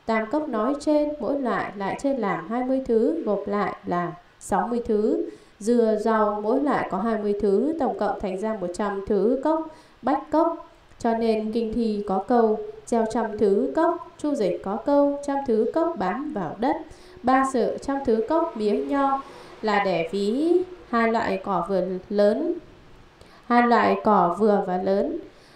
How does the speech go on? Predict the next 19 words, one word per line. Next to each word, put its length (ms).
Vì 320
ba 200
thừa 320
có 80
chủng 320
tính, 380
chữ 400
đọc 200
là 240
giá, 420
chữ 380
đọc 160
là 160
đào, 420
chữ 160
này 360
còn 120
viết 300
là 300